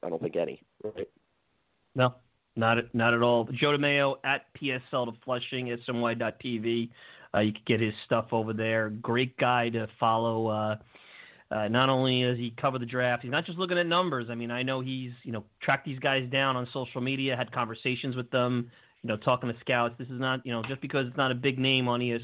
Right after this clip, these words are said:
Speaker 2: P N doesn't mean you shouldn't be listening to him. Uh, m-, for me, you know, as, as excited as you can be about a, a toolsy first-round pick out of high school, uh, like Armstrong, J T Ginn to me is the one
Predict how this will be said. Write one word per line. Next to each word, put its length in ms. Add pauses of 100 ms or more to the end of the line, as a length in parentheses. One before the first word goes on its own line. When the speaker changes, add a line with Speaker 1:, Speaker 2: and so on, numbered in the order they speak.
Speaker 2:
P 160
N 160
doesn't 220
mean 140
you 120
shouldn't 200
be 60
listening 400
to 80
him. 160 (520)
Uh, 120 (100)
m-, 440
for 100
me, 480
you 100
know, 180
as, 40 (180)
as 120
excited 560
as 180
you 120
can 200
be 180
about 300
a, 200
a 60 (180)
toolsy 420
first-round 460
pick 200
out 80
of 80
high 220
school, 320 (460)
uh, 100
like 220
Armstrong, 640 (160)
J 220 (120)
T 260
Ginn 360
to 60
me 360
is 100
the 80
one 480